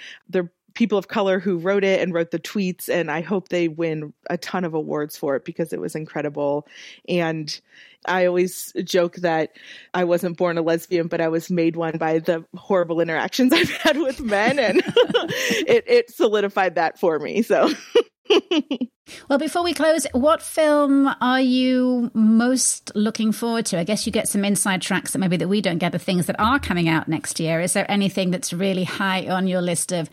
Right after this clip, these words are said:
Speaker 2: "do not miss this"? So I can, I can note it now and make sure I
Speaker 1: <laughs>
Speaker 2: do not miss it.
Speaker 1: There's a remake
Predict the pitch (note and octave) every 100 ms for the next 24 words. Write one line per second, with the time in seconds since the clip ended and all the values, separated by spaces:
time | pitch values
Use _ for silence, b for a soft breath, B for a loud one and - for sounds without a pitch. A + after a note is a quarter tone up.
0 | B B B F#3 C4+ C4 A#3 G#3+ A3 -
1 | E3 G#3 G#3 G#3+ G#3+ G3+ G#3 G#3 G3+ G3+
2 | A3 B3 - A#3 G#3 G#3 F#3+ E3+ E3 F#3
3 | F#3+ D#4 - - - A3+ F3 G#3+ G#3 G3
4 | F#3 F3 F3 - - - - B3+ C4+ D4
5 | C4 G#3+ C#4+ D4 D4